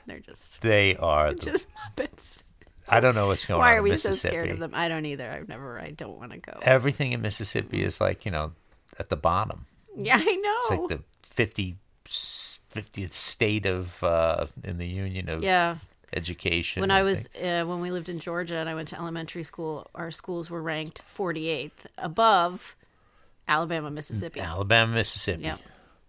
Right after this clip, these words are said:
Speaker 1: Woo!
Speaker 2: Yeah, well, you had that going for you. It's a good
Speaker 1: Yeah.
Speaker 2: thing you stayed in Georgia.
Speaker 1: Yeah,
Speaker 2: You
Speaker 1: we
Speaker 2: feel
Speaker 1: weren't at the bottom.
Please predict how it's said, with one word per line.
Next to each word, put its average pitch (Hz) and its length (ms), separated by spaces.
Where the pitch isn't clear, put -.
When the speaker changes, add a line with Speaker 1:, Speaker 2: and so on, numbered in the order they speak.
Speaker 1:
Woo! 440 640
Speaker 2:
Yeah, 85 280
well, 107 120
you 110 100
had 113 140
that 90 180
going 98 260
for - 200
you. - 80
It's - 80
a 214 60
good 254 120
Speaker 1:
Yeah. - 140
Speaker 2:
thing 196 120
you 190 80
stayed 98 340
in 98 80
Georgia. 107 480
Speaker 1:
Yeah, 277 200
Speaker 2:
You 220 60
Speaker 1:
we 214 60
Speaker 2:
feel 196 100
Speaker 1:
weren't 226 220
at 240 100
the 185 60
bottom. 180 500